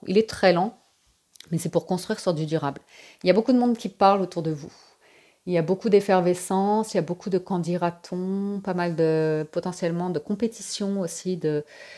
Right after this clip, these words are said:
vous voyez tous ces métiers où, comme ça, où on, tout le monde veut imposer sa vérité ici, ou vous donner son opinion. Écoutez-vous, écoutez-vous les, les vierges. Trois de bâton.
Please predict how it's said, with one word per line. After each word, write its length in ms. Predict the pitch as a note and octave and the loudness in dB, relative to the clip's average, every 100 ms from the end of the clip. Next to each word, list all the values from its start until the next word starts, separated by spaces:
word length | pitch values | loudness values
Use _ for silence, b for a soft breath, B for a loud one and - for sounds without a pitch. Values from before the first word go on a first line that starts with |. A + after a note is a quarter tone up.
| B | B
vous 60 | - | 0
voyez 240 | F#3 A3 | 2 4
tous 100 | A3+ | 0
ces 180 | - F#3+ | -2 0
métiers 840 | F#3 F3+ F#3+ - - G#3 A3 A3+ A3 | 2 2 -2 -2 2 4 6 6 4
où, 160 | F#3 | 0
comme 220 | F3+ F3 | -4 -4
ça, 280 | E3+ - G3 | -2 0 2
où 540 | G#3 E3+ D#3+ D3+ D3+ - - - | 2 -2 -4 -6 -8 -10 -14 -8
on, 140 | F3 E3+ _ _ _ _ _ - - B B B B B B B | -6 -8 _ _ _ _ _ -20 -20 B B B B B B B
tout 100 | A3+ | 2
le 60 | A#3 | 4
monde 160 | A#3+ | 4
veut 120 | G3+ | 6
imposer 380 | G3 F#3+ G3 F#3+ | 6 4 2 0
sa 160 | G3 F#3+ | 2 2
vérité 600 | F3 E3+ F3 - A3 A#3 | 4 2 0 0 0 2
ici, 480 | G#3+ - - A3+ A#3+ | -2 -6 -2 0 0
ou 80 | F#3+ | 0
vous 160 | E3 | 0
donner 240 | E3 F#3 F#3+ | 2 2 0
son 240 | - F3+ | -2 -2
opinion. 720 | F3 F3 F#3 F3 F#3 G#3+ C#4+ - - - | -2 -4 -4 0 0 0 0 -6 -12 -8
Écoutez-vous, 640 | G3 C4 C#4 G3+ D3+ E3 - _ _ _ | -6 -2 0 0 -2 -10 -14 _ _ _
écoutez-vous 600 | - G3 A3 A3 E3 E3 F3+ | -14 -12 -2 0 0 -2 -4
les, 560 | E3+ D3 D3 C#3+ D3 _ _ - | 0 0 0 -2 -6 _ _ -10
les 100 | E3 | -8
vierges. 600 | D3+ D#3 D#3 E3+ - - _ _ | -6 -6 -8 -12 -18 -20 _ _
Trois 220 | _ E3 | _ -2
de 60 | D#3+ | 0
bâton. 540 | E3 E3 - F3+ G#3+ | 0 0 -4 -4 -4